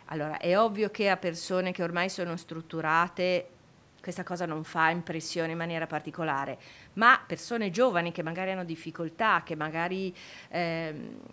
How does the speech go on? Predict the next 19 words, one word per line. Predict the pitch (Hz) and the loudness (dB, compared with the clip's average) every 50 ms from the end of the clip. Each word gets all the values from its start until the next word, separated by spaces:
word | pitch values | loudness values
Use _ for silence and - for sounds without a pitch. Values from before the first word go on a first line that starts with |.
| - - - | -20 -12 -6
hanno | - 190 208 214 208 202 202 | -4 -2 0 0 0 0 -2
conflitti | - - 185 175 165 - 180 185 185 - 196 | -2 -6 -6 -6 -6 -6 -8 -8 -6 -4 -4
in | 190 180 185 | -2 -2 -2
famiglia, | - 185 180 190 220 262 262 240 202 175 170 170 175 175 170 170 170 | -2 -2 0 2 2 2 2 2 0 -2 -4 0 2 4 4 4 2
che | - - 175 180 | 0 -2 -2 -2
magari | 180 175 180 190 185 185 196 208 | -2 -2 0 0 0 2 2 0
hanno | 220 240 233 | 0 0 0
conflitti | 233 226 202 202 202 214 220 226 220 214 190 | -2 -2 -2 -2 -2 -2 -4 -6 -6 -8 -8
con | - 196 185 190 | -6 -4 -4 -4
se | - 175 175 | -4 -4 -6
stesso, | - - - 254 269 269 - 175 | -4 -2 0 0 0 2 0 -2
insomma | 175 - 196 185 175 | -4 -2 0 4 4
la | 185 196 | 4 4
fragilità | 196 - 202 202 196 180 208 214 208 220 214 - 247 240 220 196 | 4 2 2 2 2 0 -2 -2 -2 -2 4 8 10 12 12 12
del, | 185 185 185 180 180 170 170 170 170 165 165 | 10 6 4 2 2 0 0 0 -2 -2 -2
di | 165 170 165 | -4 -8 -6
questi | - 180 175 170 - 185 | -4 -4 -4 -2 0 0
adolescenti | 185 175 185 175 175 170 - 247 233 226 214 190 180 180 175 | 0 2 2 0 0 0 2 2 2 4 2 2 -2 -4 -6
che | 170 - 170 175 196 208 202 | -6 -2 0 0 0 0 -2